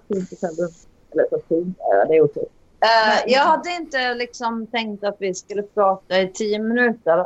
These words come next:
Speaker 2: om att, eh, jag bara så här, ja, jag är hundra procent seriös att, eh,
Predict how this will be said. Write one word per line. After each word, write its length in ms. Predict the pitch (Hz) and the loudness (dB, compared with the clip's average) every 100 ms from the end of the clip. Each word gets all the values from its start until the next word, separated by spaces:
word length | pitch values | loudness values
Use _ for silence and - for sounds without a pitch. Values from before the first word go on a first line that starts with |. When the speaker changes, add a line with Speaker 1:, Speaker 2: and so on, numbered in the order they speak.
| - | -2
Speaker 2:
om 200 | 196 190 | -4 0
att, 320 | 185 - - | 0 -2 -2
eh, 220 | 180 180 185 _ _ _ - | 2 2 2 _ _ _ -2
jag 300 | 202 196 185 | 2 2 4
bara 300 | 196 185 190 | 2 2 0
så 120 | 214 | 0
här, 300 | 180 180 180 - _ _ _ _ - | 0 2 0 0 _ _ _ _ -2
ja, 340 | 190 233 - - | 2 2 0 -4
jag 220 | 190 190 | 0 0
är 60 | 190 _ _ _ _ - 226 | 0 _ _ _ _ -8 -4
hundra 380 | 311 294 277 | -2 0 0
procent 360 | 233 240 214 208 | -2 -4 -6 -6
seriös 500 | 208 185 185 208 - | -6 -2 0 0 0
att, 260 | 165 - 185 | -2 -2 0
eh, 160 | 175 | 0